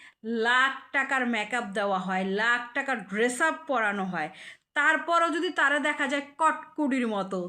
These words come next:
তো ব্যাপারটা কেমন না বলেন? মানে এত বাজে লাগতেছিল, এত বাজে লাগতেছিল, আমি এটা ভাষায় প্রকাশ করতে পারতেছি না যে মহিলাকে এত বাজে লাগতেছে।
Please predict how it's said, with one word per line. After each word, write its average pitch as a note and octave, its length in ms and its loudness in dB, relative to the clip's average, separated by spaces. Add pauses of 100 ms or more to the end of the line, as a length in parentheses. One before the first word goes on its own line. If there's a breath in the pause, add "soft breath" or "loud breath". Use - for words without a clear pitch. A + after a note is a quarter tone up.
তো A#3+ 400 -2 (140)
ব্যাপারটা A#3 380 -4
কেমন B3+ 300 -2
না C#4+ 120 0
বলেন? B3 320 -2 (500 loud breath)
মানে C#4+ 180 0 (840)
এত D#4 400 -6
বাজে E4 380 2
লাগতেছিল, E4 460 0
এত D#4 360 -2
বাজে E4 360 2
লাগতেছিল, D#4+ 440 -2
আমি C#4+ 300 0
এটা D#4 300 0 (460 loud breath)
ভাষায় B3 420 2
প্রকাশ E4 380 -2
করতে B3+ 240 -6
পারতেছি A#3 360 -6
না C4+ 120 -2
যে C#4 160 0
মহিলাকে B3 460 0
এত - 540 -10
বাজে A3 540 0
লাগতেছে। G3 540 -4